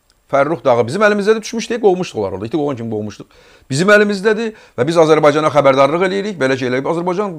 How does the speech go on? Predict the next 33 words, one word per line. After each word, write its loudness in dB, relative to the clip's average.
Xarici -2
İşlər -4
Nazirliyi -6
belə -6
dedi -8
ki, -8
"A, -2
Fərrux -2
dağı -2
bizdədir." -2
Rusiya -16
onu -14
gözləmirdi. -12
Bir 0
də 2
bizə -2
müraciət -2
eləyəndə -4
Dağlıq 2
Qarabağ 2
ifadəsini -4
işlətmirsiniz. -8
Baxın, 6
ha, -2
birdən -4
işlədərsiniz. -8
Onda -6
Rusiya -6
başa -6
düşdü -14
ki, -10
poyezd -2
uşaq. -10